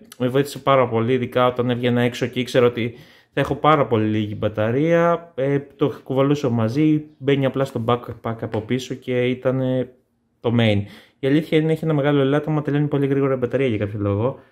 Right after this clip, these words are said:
Δηλαδή, αν βάλω το tablet μου, θα την ρουφήξει όλη και δεν ξέρω γιατί τελειώνει τόσο γρήγορα η μπαταρία από αυτό. Αλλά όπως και να έχει, με έχει βοηθήσει αρκετά σε περιπτώσεις ανάγκης κυρίως. Οπότε, ναι. Και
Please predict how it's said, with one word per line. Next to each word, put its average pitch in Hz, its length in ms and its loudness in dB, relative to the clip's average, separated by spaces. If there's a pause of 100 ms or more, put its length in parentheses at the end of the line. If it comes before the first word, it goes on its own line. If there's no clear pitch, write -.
(320)
Δηλαδή, 120 260 2
αν 131 120 2
βάλω 139 200 2
το 123 200 -4
tablet 131 280 -2
μου, 143 180 -2
θα 123 120 -6
την 123 320 -2
ρουφήξει 120 520 -4
όλη 123 320 4
και 127 100 -4
δεν 131 100 -2
ξέρω 143 220 0
γιατί 131 240 -4
τελειώνει 120 280 0
τόσο 101 180 -8
γρήγορα 101 280 0
η 101 40 -2
μπαταρία 95 340 -2
από 98 80 0
αυτό. 101 380 0 (480)
Αλλά 123 800 2
όπως 139 380 -2
και 135 160 -6
να 135 140 -4
έχει, 156 440 -4
με 147 120 0
έχει 147 220 -6
βοηθήσει 135 440 -2
αρκετά 131 440 -2
σε 135 220 -8 (380)
περιπτώσεις 120 380 -4
ανάγκης 117 360 -2
κυρίως. 123 460 -4 (140)
Οπότε, 135 580 -4
ναι. 104 260 -2 (420)
Και 208 280 2